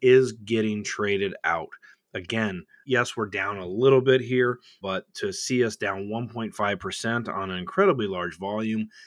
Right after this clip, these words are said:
I think in itself says something about where we're at out here, um, and that product is moving. I also think it's worth pointing out that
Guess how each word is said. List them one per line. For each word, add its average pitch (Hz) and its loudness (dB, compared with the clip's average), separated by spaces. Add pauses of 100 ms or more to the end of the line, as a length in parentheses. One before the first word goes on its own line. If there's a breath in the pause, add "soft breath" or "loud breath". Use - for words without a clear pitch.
(160 soft breath)
I 101 -10
think 113 -8
in 90 -12
itself 147 -4 (300)
says 135 2
something 131 -2
about 107 -2
where 110 -2
we're 110 -2
at 110 -2
out 82 -8
here, 80 -10 (320)
um, 87 -6
and 95 -10
that 92 -6
product 123 2
is 123 6
moving. 98 -4 (340)
I 123 6
also 175 6
think 180 2
it's - -4
worth 160 2
pointing 156 0
out 117 -2 (340 soft breath)
that 98 -2